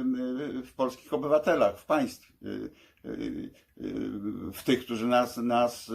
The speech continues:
e, oglądacie, żeby, e, tutaj się, e,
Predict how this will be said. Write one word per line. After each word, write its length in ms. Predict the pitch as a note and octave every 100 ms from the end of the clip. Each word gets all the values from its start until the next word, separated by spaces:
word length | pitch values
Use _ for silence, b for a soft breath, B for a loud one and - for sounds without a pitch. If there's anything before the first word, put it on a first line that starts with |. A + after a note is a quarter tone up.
| A#2 A#2+
e, 40 | -
oglądacie, 680 | A#2+ B2+ D3 E3 - G2
żeby, 440 | F2+ G2+ F#2+ G2 G2 B B B
e, 280 | G#2 G2 G#2
tutaj 420 | F2 G2+ A2 A2
się, 460 | - - G#2 G2+ G#2 - G2 G2+ G2+
e, 380 | G#2 G#2 G#2 G2+